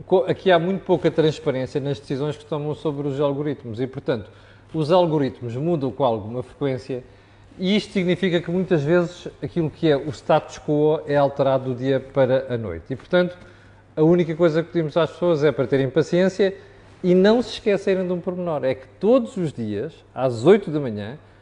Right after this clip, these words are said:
têm aqui disponível a análise da economia e política nacionais. Portanto, mesmo que não recebam os avisos, eu vou fazer o mesmo alerta que faço e que já fiz no passado. Não se esqueçam que às oito da manhã está sempre aqui esta matéria disponível.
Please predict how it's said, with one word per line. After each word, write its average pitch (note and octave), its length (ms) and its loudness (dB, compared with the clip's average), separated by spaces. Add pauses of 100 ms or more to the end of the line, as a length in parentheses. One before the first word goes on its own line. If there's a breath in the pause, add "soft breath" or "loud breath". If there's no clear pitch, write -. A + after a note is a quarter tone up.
(180 soft breath)
têm F#3+ 240 4
aqui G3 200 -4
disponível C#3+ 640 -2
a A2 40 0
análise C#3+ 440 -2
da D3+ 80 -2
economia E3 680 -4
e D3+ 80 -4
política F3 320 -4
nacionais. A#2+ 400 -10
Portanto, - 280 -4 (400 loud breath)
mesmo G#3+ 440 2
que G#3 100 -4
não G#3 140 4
recebam C#3+ 600 2
os B2+ 160 -2
avisos, C#3+ 480 0 (640 loud breath)
eu D#3+ 100 4
vou E3+ 100 6
fazer D#3+ 280 4
o D#3 40 2
mesmo E3+ 480 2
alerta D#3 480 0
que - 160 -14
faço D#3+ 520 0
e - 40 -6
que - 140 -12
já C#3 100 4
fiz C3+ 220 -2
no B2+ 80 -6
passado. G#2 320 -6 (400 soft breath)
Não G#3+ 240 2
se - 80 -6
esqueçam G3+ 500 -2
que D#3+ 140 -2
às C3+ 140 4
oito C#3+ 160 2
da C#3+ 60 0
manhã C3 360 -4
está - 260 0
sempre E3 360 0
aqui D#3+ 200 -4
esta D3 220 -2
matéria B2+ 320 -2
disponível. F2+ 380 -14